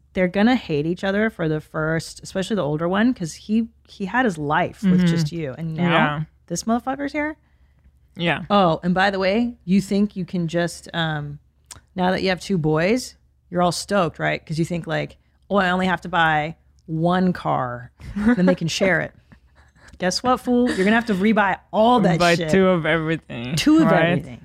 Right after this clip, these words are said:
Speaker 1: 'Cause they're gonna
Speaker 2: Ugh.
Speaker 1: throw a fucking, f-, it's World War Three. Like, if
Speaker 2: Yeah.
Speaker 1: you buy one for one guy and not the
Speaker 2: I,
Speaker 1: other.
Speaker 2: or I'm already noticing it. I, like, we'll take a bowl from Theodore to use for something for Bruce, and he's like,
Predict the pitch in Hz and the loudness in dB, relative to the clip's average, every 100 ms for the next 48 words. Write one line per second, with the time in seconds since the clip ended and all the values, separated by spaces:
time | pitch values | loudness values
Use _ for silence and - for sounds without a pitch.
0 | - 208 180 208 226 220 208 180 - - | -8 -2 0 2 2 2 0 -2 -4 -4
1 | 220 214 226 208 - _ - - 202 196 | -2 2 2 2 0 _ -20 -6 -4 -2
2 | 190 220 208 196 - 185 175 135 113 160 | 0 0 0 -2 -4 -6 -6 -6 -4 0
3 | 170 180 180 170 165 165 175 175 - 160 | 2 2 2 0 0 0 -2 -4 -6 -8
4 | 160 165 165 - - 165 165 160 160 147 | -6 -6 -8 -12 -8 -4 -2 -4 -8 -10
5 | 147 170 170 170 175 175 165 165 175 185 | -10 -2 2 4 4 4 4 2 2 4
6 | 175 160 190 190 170 156 156 156 156 - | 4 4 0 0 0 2 2 0 -2 -4
7 | - 156 147 - _ _ - 160 156 175 | -4 -2 -2 -8 _ _ -4 -2 0 -2
8 | 156 160 156 160 170 170 160 165 165 165 | -2 -2 2 4 4 4 0 0 0 0
9 | 165 170 170 170 175 175 - - 165 160 | 0 2 2 2 2 2 -2 -2 0 2
10 | 165 160 170 175 170 156 165 151 160 170 | 2 0 -4 -2 -2 -2 -4 -2 0 2
11 | 180 170 160 160 160 | 2 2 2 2 -2